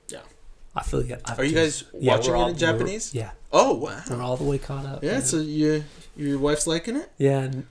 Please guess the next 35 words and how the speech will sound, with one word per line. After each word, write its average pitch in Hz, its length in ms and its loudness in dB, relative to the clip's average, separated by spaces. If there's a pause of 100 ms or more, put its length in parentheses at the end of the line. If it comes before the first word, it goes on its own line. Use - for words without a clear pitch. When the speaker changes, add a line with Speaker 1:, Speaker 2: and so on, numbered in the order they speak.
(100)
Speaker 2:
I 147 100 -2
got 131 280 4
her 120 400 -2
hooked - 500 2
on 151 160 0
Demon 127 300 -2
Slayer. 135 440 -4 (180)
Speaker 1:
What? 480 680 12
Speaker 2:
We've 131 420 -2
binge 131 320 2
watched 135 380 0
it 143 160 2
in 127 320 -8
a 123 80 -2
week, 117 460 -4 (240)
all 120 260 6
of 117 100 -6
it, - 140 -8 (140)
movie 135 340 8
and 127 80 4
everything. 117 460 -4 (220)
Speaker 1:
What 196 960 6
the 175 280 10
freak? 175 380 -4
Speaker 2:
There 123 120 10
were 143 140 8
nights 127 380 4
where 123 80 2
I 120 40 0
was 120 120 0
up 123 160 -4
till, 117 100 -6
like, 123 220 -6
two 120 340 -4
thirty 123 520 -8